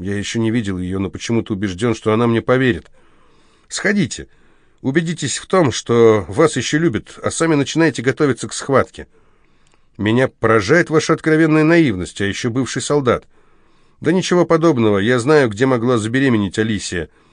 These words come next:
Девушки часто болтают между собой, так, будто их никто не слышит". "Что же они такого наболтали?" "Похоже, наша Алисия побывала в компании сразу шестерых солдат, и это произошло месяцем раньше".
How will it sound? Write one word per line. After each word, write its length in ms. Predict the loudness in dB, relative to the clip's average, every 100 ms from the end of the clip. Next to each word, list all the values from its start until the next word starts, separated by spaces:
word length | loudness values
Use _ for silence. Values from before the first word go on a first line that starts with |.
| _ -4
Девушки 420 | 2 2 2 -4
часто 340 | -2 -2 0
болтают 480 | 2 2 2 0 2
между 280 | 0 0 -2
собой, 400 | -2 0 0 -2 _ _ _
так, 220 | -4 -2
будто 260 | -2 -4 -2
их 160 | -2 -2
никто 280 | -4 -2
не 100 | -2
слышит". 440 | 0 -2 -2 -6 -20 _ _ _ _ _ _ _ _
"Что 260 | -12 -4 -2
же 240 | 2 4
они 160 | 4 0
такого 360 | -2 0 0
наболтали?" 640 | 0 2 2 2 0 0 -10 _ _ _ _ _ _ -8
"Похоже, 420 | -4 2 2 4
наша 260 | 2 0 0
Алисия 480 | 0 -2 0 0
побывала 480 | 0 -2 0 2 2
в 40 | 2
компании 480 | 0 2 2 2
сразу 320 | 2 2 2 0
шестерых 440 | -4 0 0 0
солдат, 500 | 2 2 2 0 0
и 60 | -2
это 240 | -2 -2
произошло 480 | -2 0 0 0 0
месяцем 440 | 0 -2 -2 2
раньше". 380 | 2 2 -2